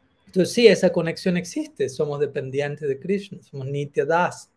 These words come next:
Jivera Sarvbhai Krishna era Nitya Das. La naturaleza del alma es ser sirviente de Krishna eternamente. Eso no significa que, que ese dasa, esa servidumbre es dasya rasa, no es que todas las jivas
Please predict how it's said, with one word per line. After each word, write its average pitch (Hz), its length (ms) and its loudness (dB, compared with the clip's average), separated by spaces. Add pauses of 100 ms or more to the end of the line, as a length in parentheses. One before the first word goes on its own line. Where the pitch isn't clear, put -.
(420)
Jivera 143 380 4
Sarvbhai 160 640 0
Krishna 143 380 -12
era 139 160 -2
Nitya 135 320 -4
Das. 170 400 -2
La 131 120 -6
naturaleza 135 680 -2
del 135 120 -2
alma 147 300 -2
es - 180 -16 (400)
ser 143 280 -2
sirviente 139 580 -6
de 139 100 -4
Krishna 143 340 -12
eternamente. 151 840 -6 (300)
Eso 180 120 -2
no 156 80 0
significa 143 380 0
que, 120 260 -4 (380)
que 147 100 -4
ese 143 180 0
dasa, 147 540 4
esa 139 120 -10
servidumbre 143 600 0
es 139 200 -8
dasya 143 460 0
rasa, 156 420 -2
no 143 120 -12
es - 60 -18
que 139 100 -14
todas 135 200 -6
las 123 180 -8
jivas 127 280 -8